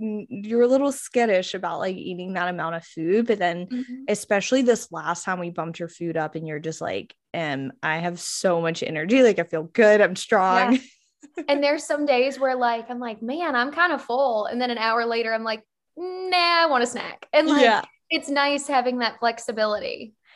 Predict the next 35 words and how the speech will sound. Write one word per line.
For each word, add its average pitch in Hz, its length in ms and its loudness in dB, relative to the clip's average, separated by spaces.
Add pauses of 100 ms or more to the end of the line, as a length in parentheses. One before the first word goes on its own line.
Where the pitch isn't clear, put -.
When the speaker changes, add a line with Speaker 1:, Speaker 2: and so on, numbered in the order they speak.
(180)
Speaker 1:
Yeah, 226 280 0
absolutely. 208 640 2
So, 202 200 -6
like, 185 220 -4
when, 185 320 -6
when, 185 460 -6 (240)
you 190 100 -2
know, 190 160 -2
duty 247 260 0
calls, 285 480 -2
<laughs> 359 800 4
Speaker 2:
Yeah. 392 180 8
Speaker 1:
when 330 140 4
you 330 160 4
get 330 240 0
hungry, 285 680 -2 (400)
like, 262 160 6
just 302 260 -2
eat, 247 360 0
you 196 100 4
know, 196 260 4
like, 208 240 0
Speaker 2:
Yeah. 202 100 -2
Speaker 1:
listen 247 380 -2
to 254 140 -10
your 226 120 -2
body. 185 300 -2
And 175 100 -2
I 165 60 0
absolutely 175 580 -2
love 165 220 -4
that. 165 180 -2
And 180 100 -8
you've 175 120 -12
gotten 170 400 -4